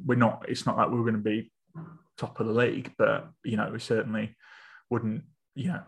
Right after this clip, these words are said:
I, I don't think we'd be in the relegation zone. But I think the thing is for me, and, you know, you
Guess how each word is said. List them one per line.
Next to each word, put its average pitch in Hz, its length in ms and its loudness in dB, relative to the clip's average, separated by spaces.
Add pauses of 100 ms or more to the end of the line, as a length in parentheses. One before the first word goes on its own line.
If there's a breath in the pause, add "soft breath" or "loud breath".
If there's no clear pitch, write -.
(320)
I, 113 160 0
I 120 120 2
don't 113 220 4
think 104 140 -6
we'd 110 80 -8
be 117 80 -2
in 107 60 -2
the 110 60 -2
relegation 113 500 0
zone. 110 160 0
But - 80 2
I 131 80 6
think 139 180 4
the 135 60 0
thing 135 220 4
is 120 100 2
for - 100 0
me, 113 220 8
and, 107 240 2 (320 soft breath)
you 120 100 -2
know, 104 320 2
you 123 280 4